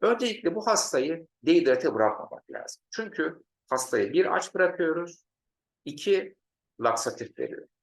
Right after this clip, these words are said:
Eğer hastada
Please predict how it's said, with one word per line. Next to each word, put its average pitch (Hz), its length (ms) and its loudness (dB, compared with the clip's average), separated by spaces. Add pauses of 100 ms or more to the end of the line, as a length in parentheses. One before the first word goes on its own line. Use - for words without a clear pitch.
(1120)
Eğer 254 260 2
hastada 180 800 0